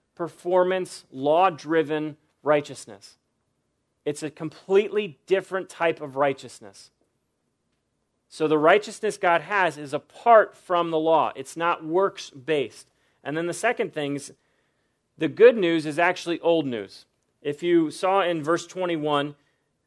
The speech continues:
uh, "Apart from the law has been made known, to which the law and the prophets testify." Meaning this good news that he's proclaiming is actually old news. Let me ask this question. Do you think the gospel,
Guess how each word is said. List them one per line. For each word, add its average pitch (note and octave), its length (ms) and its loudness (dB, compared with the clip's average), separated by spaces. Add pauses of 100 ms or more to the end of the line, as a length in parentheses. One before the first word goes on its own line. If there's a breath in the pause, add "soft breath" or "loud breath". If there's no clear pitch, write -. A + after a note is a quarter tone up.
(100)
uh, B2+ 380 0 (180)
"Apart G#3+ 400 4
from A#3 120 -6
the G#3+ 60 2
law D#3+ 280 6
has D#3 180 -2
been F#3 220 -4
made G3 240 4
known, D3 360 2
to D#3 140 -14
which F3+ 280 -2
the D#3+ 100 -2
law D#3 400 2
and E3 160 -8
the D#3+ 60 -6
prophets D3 580 -8
testify." A#2 600 -10 (380)
Meaning F3+ 260 0
this F#3+ 160 2
good G#3 300 4
news G3 260 4
that G3+ 100 0
he's F#3 80 0
proclaiming G3 640 -4
is E3+ 120 -4
actually F3 400 -4
old E3 240 -2
news. A2+ 400 -14 (1160)
Let D3 100 -4
me A3 120 2
ask G3 360 0 (220)
this F3+ 280 -4
question. - 560 -2 (760)
Do C3+ 140 -6
you B3+ 220 -2
think F3+ 480 -4 (420)
the D3+ 120 -6
gospel, E3 640 0